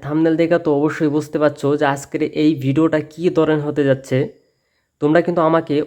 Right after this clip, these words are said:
অনেকজনে কিন্তু আমাকে কমেন্ট করছো অথবা আমাকে ইনস্টাতে অনেকজনে মেসেজ করে বলছো যে, "ভাই, জিজি মস প্রো প্রিমিয়ামটা আমাদেরকে দাও।"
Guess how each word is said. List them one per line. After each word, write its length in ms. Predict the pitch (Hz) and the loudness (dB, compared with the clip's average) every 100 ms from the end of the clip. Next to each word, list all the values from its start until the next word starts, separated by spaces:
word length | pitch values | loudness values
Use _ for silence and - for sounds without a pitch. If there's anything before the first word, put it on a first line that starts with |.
| - | -4
অনেকজনে 680 | 135 156 175 170 151 165 165 | -2 2 2 2 2 2 2
কিন্তু 200 | 165 156 | 0 0
আমাকে 240 | 156 160 | 2 0
কমেন্ট 440 | 156 139 147 160 | 2 2 2 0
করছো 520 | 160 160 - 139 - _ | -2 -4 -2 -4 -6 _
অথবা 320 | 127 139 165 | -6 -2 0
আমাকে 260 | 170 170 165 | 0 0 -4
ইনস্টাতে 560 | 151 156 156 175 175 175 170 - | -2 -2 -2 -2 0 0 -2 -6
অনেকজনে 460 | 139 165 160 165 | 0 0 2 2
মেসেজ 380 | 151 139 151 - | 2 0 -2 -4
করে 180 | - 151 | -2 0
বলছো 460 | 139 151 147 143 - - | 2 0 0 -6 -6 -14
যে, 160 | 120 147 | -2 2
"ভাই, 140 | 160 | 2
জিজি 300 | 139 143 143 | 0 -2 0
মস 240 | 160 160 - | 0 0 -4
প্রো 200 | 165 156 | -4 -4
প্রিমিয়ামটা 640 | - 165 165 170 165 160 | -4 0 2 2 0 0
আমাদেরকে 420 | 143 147 151 151 | 0 0 -2 -2
দাও।" 240 | 131 120 | -2 -2